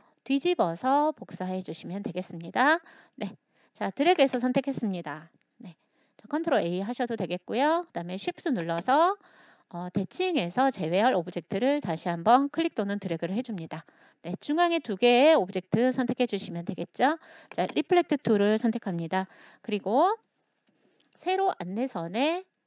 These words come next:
자, Alt 누르고 클릭합니다. 자, 그런 다음 버티컬 카피를 눌러주시면 좌우 대칭형의 오브젝트가 만들어진 걸 확인하실 수가 있겠죠. 자, 이제 입모양을 그리도록 하겠습니다.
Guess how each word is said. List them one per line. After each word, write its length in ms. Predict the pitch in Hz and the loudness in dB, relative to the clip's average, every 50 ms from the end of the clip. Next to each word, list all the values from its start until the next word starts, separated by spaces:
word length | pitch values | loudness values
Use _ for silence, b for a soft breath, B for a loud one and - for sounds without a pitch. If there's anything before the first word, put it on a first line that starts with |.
| _ _ _ _ _ _ _ _ _ _ _ _ _ _ _ _ _ _ | _ _ _ _ _ _ _ _ _ _ _ _ _ _ _ _ _ _
자, 220 | - - 185 - - - | -20 -18 -18 -18 -4 2
Alt 300 | 220 254 294 - 415 392 | 4 4 4 4 0 0
누르고 320 | 349 277 233 240 240 269 | 0 0 0 0 -2 -2
클릭합니다. 640 | 269 - 330 320 - 277 208 180 170 165 180 175 170 - _ _ _ _ _ _ _ _ _ _ _ _ _ _ _ _ _ _ _ _ _ _ _ _ _ _ | -2 -2 -4 -2 -2 -2 -4 -4 -4 -4 -6 -6 -6 -10 _ _ _ _ _ _ _ _ _ _ _ _ _ _ _ _ _ _ _ _ _ _ _ _ _ _
자, 180 | _ _ 175 175 | _ _ -14 -8
그런 220 | - 220 233 233 220 | -2 0 0 2 2
다음 360 | 190 170 202 262 339 392 381 | 4 4 4 4 2 0 -2
버티컬 680 | - - 180 - - 202 - - - 311 339 370 392 392 - B B B B B B _ - | 2 2 2 4 4 0 0 4 4 6 6 6 6 2 -2 B B B B B B _ -2
카피를 580 | - 339 - - - 277 240 240 311 330 311 | -2 -2 -2 0 0 0 2 2 2 2 2
눌러주시면 920 | 226 190 190 196 202 196 - 165 - - 170 175 208 240 262 233 175 151 b b b b b b b b | 0 0 2 2 2 0 -2 -6 -8 -8 -8 -2 0 0 2 0 0 -4 b b b b b b b b
좌우 600 | - - 160 156 - - - 285 320 330 339 339 | -12 -8 -6 -6 -6 -4 -4 -4 -2 -2 -2 -2
대칭형의 880 | - 185 175 - - - 302 311 294 254 190 170 170 208 240 269 277 - - - | -2 -4 -4 -4 -6 -4 -4 -2 -2 -2 -4 -4 -4 -4 -2 -2 -2 -2 -4 -8
오브젝트가 720 | 175 180 180 - 170 - _ - 175 - 247 285 302 320 311 - | -8 -8 -8 -10 -10 -10 _ -6 0 4 4 4 4 4 0 -4
만들어진 600 | - 185 170 165 165 175 170 170 - - 170 165 | -6 -4 -4 -2 -2 -2 -2 -2 -4 -6 -8 -4
걸 280 | 202 226 269 311 330 330 - | -2 -2 0 -2 -4 -6 -8
확인하실 500 | _ - 320 320 330 302 254 233 - 202 | _ -10 -6 -4 -2 -2 -2 -4 -6 -10
수가 220 | - - - - 170 | -14 -14 -14 -14 -14
있겠죠. 500 | 160 - - 175 - - - 226 294 381 - _ _ _ _ _ _ _ - 202 180 - _ _ _ _ _ _ _ _ _ _ _ _ _ - | -12 -10 -12 -12 -12 -10 -8 -8 -8 -8 -12 _ _ _ _ _ _ _ -16 -16 -16 -16 _ _ _ _ _ _ _ _ _ _ _ _ _ -14
자, 140 | 190 175 - | -14 -14 -12
이제 480 | - 220 196 - 160 170 202 226 233 - - | -12 -12 -10 -8 -6 -4 -4 -4 -4 -6 -6
입모양을 960 | - 269 320 359 370 381 392 370 302 214 190 180 185 226 269 311 320 330 330 | -6 -6 -6 -4 -4 -4 -2 -2 -2 -2 -2 -4 -4 -4 -2 -2 -2 -4 -4
그리도록 480 | - 240 190 196 190 185 180 190 - | -4 -6 -6 -6 -6 -6 -8 -8 -8
하겠습니다. 580 | 233 226 247 262 - - 196 180 170 - 180 185 | -8 -6 -6 -8 -8 -8 -10 -10 -8 -10 -10 -12